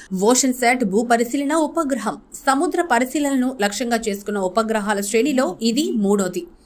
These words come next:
దీని జీవితకాలం ఐదేళ్లు. స్కాటరోమీటర్,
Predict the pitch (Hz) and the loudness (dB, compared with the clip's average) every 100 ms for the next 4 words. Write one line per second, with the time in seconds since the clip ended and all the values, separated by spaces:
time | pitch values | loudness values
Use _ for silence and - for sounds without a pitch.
0 | - 175 247 311 262 262 339 339 277 262 | -16 2 4 4 2 0 -2 -2 0 0
1 | 311 - 180 185 190 175 - _ - - | -2 0 0 0 -2 -4 -8 _ -18 4
2 | 233 240 240 220 196 185 285 | 4 4 -2 0 0 2 0